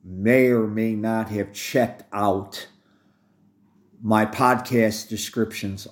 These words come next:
on both my channels may notice that both of my podcasts are dedicated to the Immaculate Heart of Mary and the Sacred Heart of Jesus.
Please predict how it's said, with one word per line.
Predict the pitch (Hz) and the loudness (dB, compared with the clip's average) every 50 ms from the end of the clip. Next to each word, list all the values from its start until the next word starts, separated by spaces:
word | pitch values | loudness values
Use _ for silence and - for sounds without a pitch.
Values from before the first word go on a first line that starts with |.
| - - | -8 -2
on | 113 120 123 117 | 0 0 2 2
both | 113 135 143 165 160 - - | 4 4 4 4 4 0 -4
my | 110 104 101 98 | -6 -4 -4 -6
channels | - - - 156 165 151 127 110 101 98 107 135 139 - - - - - _ _ _ _ - - - - _ _ _ _ _ - - | -6 -6 -4 -4 -2 -2 -2 -2 -4 -4 -6 -8 -10 -14 -16 -18 -20 -20 _ _ _ _ -20 -20 -20 -20 _ _ _ _ _ -12 0
may | 98 127 147 175 180 | 4 6 6 6 6
notice | 151 127 113 110 107 117 127 123 - - - - _ _ _ _ _ _ _ _ _ _ _ _ _ _ _ _ _ _ _ _ _ _ _ _ _ _ _ _ _ _ _ _ _ _ _ _ - - _ _ _ _ _ _ _ _ - | 4 2 0 0 -2 -2 -4 -6 -10 -14 -18 -20 _ _ _ _ _ _ _ _ _ _ _ _ _ _ _ _ _ _ _ _ _ _ _ _ _ _ _ _ _ _ _ _ _ _ _ _ -20 -20 _ _ _ _ _ _ _ _ 0
that | 120 113 - | 0 2 6
both | 127 131 147 147 - | 6 6 6 6 2
of | 151 | 2
my | 143 143 139 127 | 2 2 2 2
podcasts | - - 156 143 135 123 - - 123 110 107 95 98 117 120 - - - - _ _ _ _ _ _ _ - - _ _ _ _ _ _ _ _ _ _ _ _ _ _ _ _ _ _ _ - | 2 2 4 4 4 4 0 -2 -2 -2 0 0 -2 -4 -6 -8 -10 -12 -16 _ _ _ _ _ _ _ -20 -20 _ _ _ _ _ _ _ _ _ _ _ _ _ _ _ _ _ _ _ 4
are | 117 120 123 117 117 113 110 104 101 98 98 - _ _ _ - 113 - | 6 6 6 6 6 4 2 2 -2 -4 -8 -14 _ _ _ -20 -12 0
dedicated | - 147 147 143 123 120 - - 113 113 104 98 98 101 101 101 101 _ _ _ _ _ _ _ _ _ _ - | 4 4 6 6 4 0 -4 -2 -2 0 0 0 -2 -4 -8 -8 -10 _ _ _ _ _ _ _ _ _ _ -8
to | - 123 | -6 -4
the | 113 113 113 | 0 4 4
Immaculate | 110 104 113 113 113 113 - 117 110 110 101 | 4 6 6 4 4 4 2 0 -2 -2 -2
Heart | 101 107 104 95 | 0 -2 -2 -2
of | 95 95 | -4 -6
Mary | 98 95 92 87 87 - - | -8 -8 -8 -8 -10 -10 -8
and | 101 104 101 98 | -6 -6 -4 -4
the | 101 | -6
Sacred | 101 - - 107 101 - - 87 80 | -6 -4 -2 -4 -4 -4 -6 -10 -8
Heart | 87 87 82 | -8 -8 -8
of | 80 80 | -8 -10
Jesus. | - - 90 78 - - - _ _ - - _ | -12 -14 -14 -14 -14 -16 -20 _ _ -20 -20 _